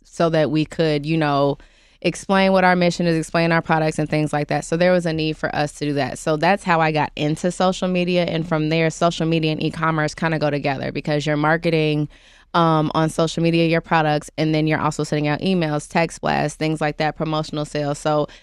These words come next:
they kinda just went hand in hand. So I started in social media, and then from there, um,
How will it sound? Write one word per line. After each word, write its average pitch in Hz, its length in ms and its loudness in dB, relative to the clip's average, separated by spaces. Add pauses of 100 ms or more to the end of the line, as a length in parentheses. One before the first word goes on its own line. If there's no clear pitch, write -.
they 180 140 0
kinda 240 320 2
just 196 180 -2
went 180 160 0
hand 170 260 2
in 156 60 0
hand. 156 240 0
So - 100 -2
I 156 60 2
started 175 300 2
in 175 80 2
social 170 360 -2
media, 151 420 -2
and 151 260 0
then 151 320 0
from 151 260 -2
there, 160 580 0
um, 143 520 0